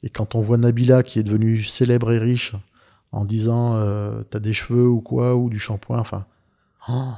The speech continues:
Quand j'étais petit, le, le mardi soir, il y avait les dossiers de l'écran.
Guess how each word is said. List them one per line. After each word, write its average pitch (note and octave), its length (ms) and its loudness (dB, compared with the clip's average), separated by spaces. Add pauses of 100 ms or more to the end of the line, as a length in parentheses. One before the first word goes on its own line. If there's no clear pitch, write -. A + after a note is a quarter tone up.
(840)
Quand A2 120 -4
j'étais G2+ 280 -2
petit, C#3+ 320 -2
le, A2 260 2
le A2 120 0
mardi G#2+ 260 0
soir, C3 220 2
il A#2 40 2
y A2 40 2
avait G#2 100 0
les G2 100 0
dossiers G#2 280 0
de A2 60 -6
l'écran. C3 500 -4